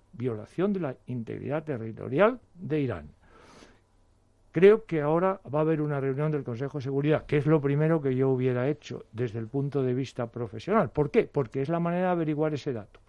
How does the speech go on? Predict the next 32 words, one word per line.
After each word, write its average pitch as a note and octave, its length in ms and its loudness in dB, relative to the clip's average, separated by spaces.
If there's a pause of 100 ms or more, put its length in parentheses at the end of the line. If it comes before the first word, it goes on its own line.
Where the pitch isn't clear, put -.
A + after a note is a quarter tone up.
(600)
Porque G#2+ 240 -6
ya A2+ 120 -2
salían A#2+ 360 -2
enseguida D3+ 800 0
las A2+ 160 -6
comparaciones A2 640 -8
con B2 160 -6
Irak, D3+ 500 0 (280)
si - 180 -6
se A#2+ 140 -6
había, A2+ 500 -4 (480)
eh, - 320 -14
en - 80 -14
fin, B2 320 -6
falseado A#2 640 -2
los A2 220 -4
hechos, C3+ 360 -6
etcétera, - 460 -18
¿no? D#3 160 -4
Entonces, E3+ 340 0 (240)
para C3+ 220 -4
que, C3+ 240 -2 (460)
eh, - 520 -12 (400)
nos C#3 160 -6
centremos F#3+ 580 0
bien F3+ 280 4
en D3 140 0
la C3 100 0
importancia C#3+ 720 -2
de D3 100 4
este - 280 -2
momento, C3 600 0